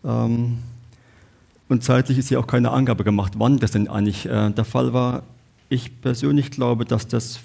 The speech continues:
bereits vor Schöpfung der Welt, in der wir heute leben, passiert ist.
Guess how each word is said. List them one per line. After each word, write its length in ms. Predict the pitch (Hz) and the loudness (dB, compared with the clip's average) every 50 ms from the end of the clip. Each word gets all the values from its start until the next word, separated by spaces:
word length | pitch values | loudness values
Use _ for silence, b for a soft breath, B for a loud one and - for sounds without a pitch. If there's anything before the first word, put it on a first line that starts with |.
| - - | -12 -4
bereits 340 | - 110 104 113 110 - - | -4 -2 0 0 -2 -4 -6
vor 260 | - - 120 120 117 | -6 -2 -2 -2 -2
Schöpfung 520 | 117 - - - - - - 95 90 87 | -2 -2 -4 -4 -4 -6 -6 -6 -6 -4
der 160 | 92 98 87 - | -4 -6 -6 -4
Welt, 340 | 92 87 85 - - - b b b b b b b b | -6 -8 -8 -10 -16 -20 b b b b b b b b
in 100 | 123 101 | -6 -4
der 180 | 90 101 92 92 | -2 -2 -2 -2
wir 80 | 95 | -2
heute 220 | 87 92 92 104 92 | -2 -2 -2 -4 -4
leben, 300 | 87 92 92 90 98 - | -2 -2 -4 -4 -6 -8
passiert 440 | 95 98 - - - 107 98 - | -8 -8 -8 -4 -4 -4 -4 -4
ist. 280 | - 98 - - - | -8 -12 -12 -14 -16